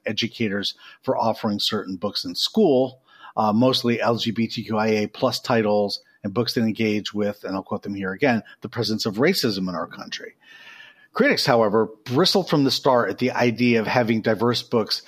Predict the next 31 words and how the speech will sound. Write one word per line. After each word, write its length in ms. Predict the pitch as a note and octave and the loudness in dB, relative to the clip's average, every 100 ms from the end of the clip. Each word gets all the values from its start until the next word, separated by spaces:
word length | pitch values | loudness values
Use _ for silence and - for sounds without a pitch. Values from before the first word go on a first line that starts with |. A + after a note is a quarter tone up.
| - - | -18 -10
segregated 840 | - - E3+ E3+ B2 G#2+ F2 E2 | -4 2 2 2 2 0 -2 -6
and 160 | - G#2 | -8 -4
pointed 340 | D3+ D3 C#3+ | 2 4 4
out 220 | C3+ C3 A#2+ | 4 4 2
that 160 | B2 | -2
many 320 | C3 C3+ F#3 C#3+ | 2 4 4 2
books 420 | B2 A2 A2 - - | 2 2 0 -6 -4
in 160 | A#2 G#2 | 0 0
the 160 | G2+ | 0
Share 320 | F#2 - A#2+ G#2+ | 0 2 2 2
Every 220 | G2+ A2 | 0 -2
Story 380 | - A2 G2+ G2+ | -2 0 0 0
offering, 600 | G2+ G2+ - G2 G#2 - - - - | 0 0 0 -2 -2 -4 -12 -18 -6
which 180 | C3+ B2+ | -4 -2
is 120 | A#2+ | -2
a 20 | |
case 380 | - D3+ C3 B2+ | 2 2 2 0
of 120 | G2+ - | -4 -4
sixty-four 680 | - D3+ - D3 C3+ B2 | -4 -4 -2 -2 0 0
titles 440 | B2 B2 A2+ A#2+ A#2+ | 2 2 2 2 0
that 100 | G#2 | 0
amplify 480 | G#2 A2 - G#2 | 0 -2 0 0
bipoc 720 | F#2 G2 A2 A2+ A2+ G#2 A2 - | 0 -2 -2 0 0 0 -2 -4
and 180 | F#2 | -6
L 140 | G2+ G#2+ | -4 -6
G 140 | G2+ | -6
B 180 | F#2+ G#2+ | -6 -6
T 240 | - A2 | -6 -8
Q 240 | - A2 G2+ | -6 -4 -4
plus 480 | - A#2 G#2+ - G2+ | -2 -2 0 -4 -6
and 160 | F2 | -10